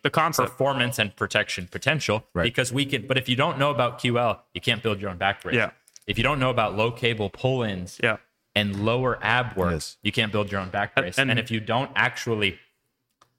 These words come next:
Speaker 2: flex and extend your spinal erectors, you can't build your own
Speaker 1: Yeah,
Speaker 2: back brace.
Speaker 1: and performance, let's talk really quick plug-in. If you look at Fred Curley, the fastest man in the world right now, you can look up Fred Curley back.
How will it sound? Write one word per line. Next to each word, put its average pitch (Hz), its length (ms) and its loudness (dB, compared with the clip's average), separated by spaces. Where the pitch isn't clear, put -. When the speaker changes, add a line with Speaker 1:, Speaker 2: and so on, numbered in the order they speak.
Speaker 2:
flex - 460 -2
and 104 120 -2
extend 117 500 -2
your 98 180 -4
spinal 107 580 -4
erectors, 95 500 -2
you 90 80 -4
can't 98 280 -2
build 107 180 -6
your 95 100 -8
own 90 120 -6
Speaker 1:
Yeah, 120 180 2
Speaker 2:
back - 120 -8
brace. 90 140 4
Speaker 1:
and 123 140 -2
performance, 165 500 0
let's 127 120 -2
talk 110 180 0
really 160 420 0
quick 180 280 -2
plug-in. 175 400 0
If - 380 -16
you 107 60 -2
look 110 140 -2
at 104 80 0
Fred 143 300 0
Curley, 143 300 2
the 110 120 -2
fastest 123 400 0
man 131 220 0
in 127 80 -2
the 120 60 -2
world 120 260 0
right 131 280 0
now, 131 280 2
you 127 160 -4
can 110 160 -6
look 117 160 -2
up - 120 -4
Fred 147 320 0
Curley 143 360 0
back. 113 500 -2